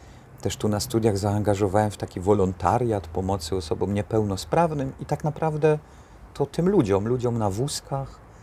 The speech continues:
ludziom z porażeniem mózgowym zawdzięczam nawrócenie, bo takim kropką pewnie nad i w odnalezieniu Pana Boga i wiary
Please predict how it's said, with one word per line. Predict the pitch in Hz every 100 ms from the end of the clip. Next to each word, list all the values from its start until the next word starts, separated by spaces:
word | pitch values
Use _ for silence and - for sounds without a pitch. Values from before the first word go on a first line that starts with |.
| - - -
ludziom | 107 113 117
z | -
porażeniem | - 117 120 107 117 117 107
mózgowym | 107 101 95 113 117 120
zawdzięczam | 107 95 120 127 143 147
nawrócenie, | 143 156 170 180 135 82 98
bo | 107 110 - - - - - - - - -
takim | 107 - 110
kropką | - 135 - - 117
pewnie | 120 113 113
nad | 110 - 127
i | 131
w | -
odnalezieniu | 107 110 110 110 107 120 123
Pana | 98 113 113 98
Boga | 120 214 131
i | 101
wiary | 104 104 95 95 131